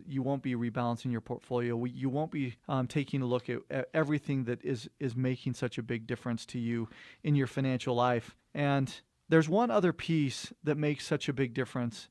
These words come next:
as you think about a thoughtful retirement plan. It's Social Security. And eighty-five percent,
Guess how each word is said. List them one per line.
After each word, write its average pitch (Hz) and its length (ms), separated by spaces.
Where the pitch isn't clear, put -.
as 135 200
you 135 180
think 151 300
about 131 240
a 120 40
thoughtful 120 540
retirement 117 680
plan. 104 460
It's - 340
Social - 400
Security. 123 520
And 139 200
eighty-five 185 680
percent, - 720